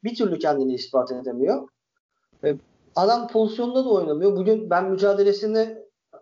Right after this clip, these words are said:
yani mücadelesini beğendim. Ama işte mücadeleden fazlasını beklediğimiz için Mert Hakan'da bence psikolojisi de yerinde değil. Böyle galibiyet sonrası, gol sonrası garip çıkışları oluyor.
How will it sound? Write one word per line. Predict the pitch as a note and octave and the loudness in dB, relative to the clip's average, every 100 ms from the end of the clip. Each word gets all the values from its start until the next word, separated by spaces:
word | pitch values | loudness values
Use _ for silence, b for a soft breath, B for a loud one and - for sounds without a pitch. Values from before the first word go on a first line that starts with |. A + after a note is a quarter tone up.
| _ | _
yani | D#3+ C#3+ | -6 -4
mücadelesini | D3+ F3 F3 F3+ A3 G#3+ | 2 2 2 -2 -2 2
beğendim. | G3 G#3 A3+ D3 - - _ | 4 4 2 0 -4 -16 _
Ama | D#3 F#3+ C4+ | -6 -4 -2
işte | A3 - A#3 B B B _ | -4 -2 -2 B B B _
mücadeleden | D#3 D#3 F#3 G3 G#3+ G#3+ - - - _ _ - G3+ A#3 A3 | -2 2 4 4 4 0 -12 -20 -20 _ _ -4 0 0 2
fazlasını | F3 F3 G3 B3+ A#3+ | 2 2 -2 -2 0
beklediğimiz | G#3+ A3 A#3+ D#4+ C4 | 0 -2 -4 -4 -4
için | - F3+ | -4 0
Mert | E3 D#3+ | 2 2
Hakan'da | E3+ D#3+ E3 E3 B3 C4+ | 0 2 0 0 -2 0
bence | F#3 G3 G#3+ | 0 2 2
psikolojisi | G3+ - G#3 G3+ - - | 0 2 4 4 0 -8
de | B3+ | -2
yerinde | F#3 C#3+ C3+ C3+ | 0 2 2 2
değil. | C#4 - b b b _ | 0 -6 b b b _
Böyle | G#3 A#3 A3+ | 2 4 4
galibiyet | A3 G#3 G3+ G3+ A3+ A3+ | 4 4 4 4 2 0
sonrası, | G3+ D#3 F#3 | -2 -2 0
gol | F#3 G3+ | 4 4
sonrası | G3 E3 D#3+ G#3 B3 - - _ | 2 -4 -4 -2 -4 -8 -20 _
garip | F3 G#3 G3+ | 2 2 0
çıkışları | - G3+ - G#3 G#3 A3 | -6 -4 2 2 4 4
oluyor. | F#3 C3+ E3+ A#3 - | 4 4 2 2 -2